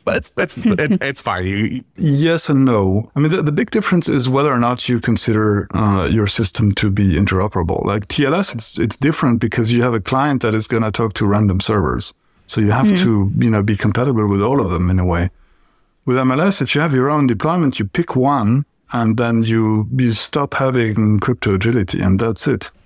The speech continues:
Speaker 3: Mm-hmm. Mm-hmm.
Speaker 2: It, it doesn't preclude you from, like, you do not need to implement all of them.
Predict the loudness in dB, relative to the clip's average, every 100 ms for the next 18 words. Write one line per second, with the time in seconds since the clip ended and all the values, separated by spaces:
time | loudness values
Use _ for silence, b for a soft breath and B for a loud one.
0 | -6 -4 -4 -6 0 2 2 _ _ _
1 | _ _ 0 4 4 4 2 2 2 2
2 | 2 2 2 0 -4 -2 2 2 2 2
3 | 0 0 2 2 2 2 0 -2 0 0
4 | 2 2 2 0 -2 -4 0 0 0 0
5 | 0 0 2 2 2 2 2 2 2 0
6 | 0 -2